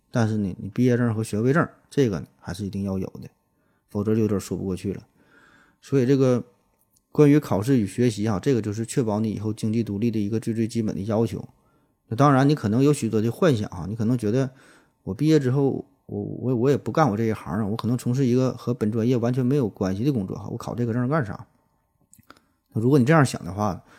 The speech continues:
呃，那就真无所谓了哈，那上不上大学都没有用了，你随便搁哪混过这四年的时间哈，你现在你就可以开始创业哈，你何必你还上学呢？这个咱就没有必要讨论下去了，你可以非常尽情，尽情的就放飞自我。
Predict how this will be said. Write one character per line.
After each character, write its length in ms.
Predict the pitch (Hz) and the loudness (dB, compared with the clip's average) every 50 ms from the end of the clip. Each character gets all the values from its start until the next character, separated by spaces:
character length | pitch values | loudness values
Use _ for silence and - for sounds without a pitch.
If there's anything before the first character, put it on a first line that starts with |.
| - - _ _ _ _ _ _ | -20 -20 _ _ _ _ _ _
呃， 140 | - 98 98 | -6 -4 0
那 120 | 104 113 | 0 2
就 100 | 117 127 | 2 4
真 160 | 120 127 117 | 4 4 4
无 100 | 117 123 | 4 4
所 120 | 127 131 - | 4 4 2
谓 120 | 113 110 | 2 0
了 60 | 92 | 0
哈， 100 | - 98 | -2 -4
那 80 | 98 101 | -6 -6
上 200 | - - 135 117 | -2 0 0 2
不 60 | 110 | 2
上 100 | 127 123 | 2 2
大 140 | 139 131 107 | 2 2 2
学 80 | 101 | 2
都 120 | 117 131 117 | 2 2 2
没 120 | 107 110 | 2 2
有 100 | 107 90 | 2 2
用 160 | 98 113 113 | 2 0 0
了， 140 | 98 - 101 101 | 0 -4 -6 -10
你 80 | 92 | -10
随 180 | 95 - - 104 | -8 -6 -4 0
便 200 | 127 135 131 117 | 2 2 2 2
搁 120 | 117 120 | 2 0
哪 240 | 117 87 60 - 120 _ - - - - - - _ _ _ 104 101 113 117 | 0 0 -2 -6 -8 _ -20 -20 -20 -20 -20 -20 _ _ _ -14 -12 -12 -12
混 220 | - - 151 131 | -2 0 2 4
过 140 | 120 120 117 | 4 4 4
这 60 | 110 | 2
四 220 | 107 - - 127 | 0 -2 -2 0
年 160 | 113 104 101 104 | 0 0 2 2
的 240 | 107 110 107 104 | 0 0 0 -2
时 260 | 98 - - - 107 110 | -4 -6 -6 -4 -4 0
间 220 | 110 110 98 90 | 0 0 -2 -2
哈， 80 | 92 95 | -4 -6
你 80 | 95 | -6
现 140 | 90 - 123 | -4 -2 0
在 100 | 151 160 | 2 2
你 80 | 135 110 | 2 2
就 60 | 104 | 0
可 120 | - 110 | 0 -2
以 60 | 104 | -4
开 160 | 95 92 101 101 | -2 -4 -6 -6
始 160 | 98 - - - 139 | -6 -8 -10 -14 -16
创 200 | - - 104 98 | -6 -6 -4 -2
业 140 | 104 104 95 | -2 -4 -4
哈， 120 | 98 95 95 | -4 -6 -8
你 60 | 98 | -10
何 160 | 101 - 101 | -8 -6 -4
必 120 | 104 117 113 | -2 -2 -2
你 80 | 98 | -2
还 180 | 92 92 101 101 - | -2 -4 -6 -6 -4
上 180 | - 120 107 92 | -2 -2 -2 -2
学 120 | - - 101 | -6 -8 -6
呢？ 160 | 104 104 101 - | -6 -6 -8 -6
这 120 | - 123 | -4 -4
个 100 | 113 107 | -4 -2
咱 140 | 95 92 98 | -4 -4 -6
就 60 | 107 | -4
没 120 | 101 104 101 | -4 -4 -4
有 60 | 92 | -4
必 160 | - - 104 | -4 -4 0
要 240 | 98 117 107 101 98 98 - _ | 0 0 0 0 -4 -6 -12 _
讨 160 | - - - | -16 -12 -8
论 160 | 101 107 101 | -6 -6 -4
下 140 | 98 90 90 | -4 -6 -6
去 120 | 95 95 | -8 -10
了， 140 | 92 98 101 98 | -12 -12 -14 -14
你 60 | 107 | -16
可 140 | - - 110 | -8 -6 -4
以 120 | 113 107 95 - - - - - - - - - _ | -4 -4 -6 -8 -14 -20 -20 -20 -20 -20 -20 -20 _
非 180 | _ - - 135 | _ 0 0 0
常 260 | 127 123 113 120 123 - - _ _ | 2 2 2 2 0 -2 -6 _ _
尽 180 | - 175 156 | 0 2 2
情， 340 | 135 - - 104 104 107 120 - _ _ | 2 2 -2 -4 -4 -4 -6 -8 _ _
尽 180 | - 151 143 | -2 -2 -2
情 220 | 113 101 104 101 107 | 0 0 -2 -2 0
的 140 | 113 113 | -2 0
就 120 | 107 110 104 | -2 -2 -2
放 160 | - - 131 | 2 2 2
飞 160 | - - 110 | 2 2 -4
自 120 | 101 110 101 | -2 -2 -4
我。 200 | 92 - - | -4 -6 -8